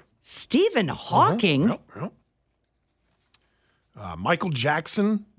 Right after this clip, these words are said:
Speaker 2: David Copperfield. <laughs> All of these people
Speaker 1: Wow.
Speaker 2: associated with him.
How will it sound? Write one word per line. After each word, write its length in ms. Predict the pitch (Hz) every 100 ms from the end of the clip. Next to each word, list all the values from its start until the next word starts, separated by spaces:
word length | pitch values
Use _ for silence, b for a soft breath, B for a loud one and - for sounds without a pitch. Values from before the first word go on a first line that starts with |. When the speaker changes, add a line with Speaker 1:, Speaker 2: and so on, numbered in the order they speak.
| -
Speaker 2:
David 320 | 139 151 156
Copperfield. 840 | - 151 151 175 - 185 190 226 202 _ _ _ _ _ _ _ _
<laughs> 60 | - - - -
All 120 | 143 190
of 60 | 190
these 140 | 190
people 520 | 196 180 185 175 175 _ _ _ _ _
Speaker 1:
Wow. 320 | 170 165 139
Speaker 2:
associated 600 | 131 - 170 160 160 143 127
with 180 | 123 -
him. 180 | 139